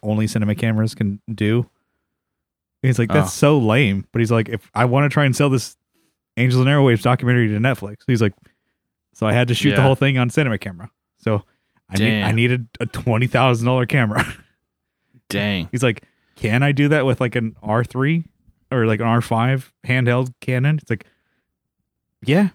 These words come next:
Speaker 1: for YouTube, you wouldn't notice a difference." But he's also like, "I hate saying just for YouTube," because I'm like, "That's mainly what I do."
Speaker 2: Yeah.
Speaker 1: Where it's like, it's a big,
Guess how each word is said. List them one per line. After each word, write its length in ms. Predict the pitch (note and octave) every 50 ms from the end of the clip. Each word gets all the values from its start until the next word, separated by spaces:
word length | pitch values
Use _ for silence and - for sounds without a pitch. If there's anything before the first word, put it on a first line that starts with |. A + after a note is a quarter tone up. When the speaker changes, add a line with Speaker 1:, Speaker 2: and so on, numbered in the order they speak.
| _ _ _
Speaker 1:
for 160 | _ A#2 A2+
YouTube, 400 | A#2 F3 F#3 - C#3+ B2+ A2+ A2
you 80 | A2+
wouldn't 260 | A#2+ C#3 C3 A#2+ - A2
notice 300 | A2 G#2+ A#2 B2 A2+ G#2
a 60 | F#2+
difference." 440 | G#2+ C#3+ C3+ A#2 A#2 A#2 - - _ _ _ _ _ _ _ _ _ _ _ _ _ _ _
But 60 | - B2+
he's 100 | A2+ B2+
also 240 | B2 A#2 - B2+ A#2
like, 200 | A2 A2 - - _ _ _ _ _ _ _ _ _
"I 80 | - G#2
hate 200 | B2 C3 C#3 -
saying 220 | - B2+ A#2+ G#2+ F#2
just 200 | - B2 - -
for 100 | - G2
YouTube," 380 | G2+ C3 A#2+ - A2+ G#2 G2
because 320 | G2 - - A#2 A2 G2+ G2+
I'm 60 | G#2
like, 160 | G#2+ G#2 G2 -
"That's 400 | G#2+ A2 - - - - - _ _ _ _ _
mainly 360 | F#2+ F#2+ A2+ C3+ C#3+ B2+ G#2+
what 140 | G2 G2+ F#2+
I 80 | F#2 E2+
do." 300 | F2 C3 C3+ G2 F2 - - _ _ _ _ _ _ _ _ _ _ _ _ _ _ _ _ _ _ _ _ _ _
Speaker 2:
Yeah. 300 | G#2+ G2+ G2+ G2+ G2+ G2 - _ _ _ _ _ _ _ _
Speaker 1:
Where 100 | C#3+ C#3
it's 100 | B2+ -
like, 120 | A#2 A#2 B2
it's 180 | C3 B2+ -
a 40 | B2+ G#2+
big, 260 | G2+ B2 A2 A2